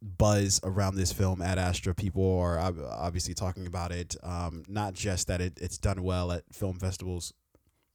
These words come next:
I believe, um, but the reviews for it have been pretty good, pretty s-, pretty unanimously, uh, uh, great, but then also, um, uh, uh, they're talking about it as far as Oscars, uh, that, that this might be an,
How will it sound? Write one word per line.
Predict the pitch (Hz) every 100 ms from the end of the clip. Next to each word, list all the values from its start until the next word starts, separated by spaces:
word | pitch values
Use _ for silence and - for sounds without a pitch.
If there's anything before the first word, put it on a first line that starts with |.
| _ _ _ _ _ _ -
I | 95
believe, | 82 87 87 - - - - -
um, | 104 95 92 85 - -
but | 120 110
the | 101
reviews | 92 85 98 110
for | - 110 110
it | -
have | 113 107
been | 101
pretty | 127 110
good, | 113 120 - -
pretty | 98
s-, | 90 - -
pretty | - 90 90 -
unanimously, | 95 90 98 98 98 - 92 87 85
uh, | 85 87 - -
uh, | 95 - -
great, | 104 95 92 - - _ -
but | 92 98
then | 101
also, | - 95 98 104 87 85 76 -
um, | 95 90 85 80 80 87 _ _ _ _ _ _ _ _ - - _ 90
uh, | 90 82 80 78 78 82 - _ _ _ _ _ _ 101
uh, | 82
they're | 85
talking | 90 110 95
about | 90
it |
as | 87
far | - 82
as |
Oscars, | - 87 - - - - _ _ -
uh, | 76 78 82
that, | 82 76
that | 92 80
this | 85 -
might | 90 85
be |
an, | 82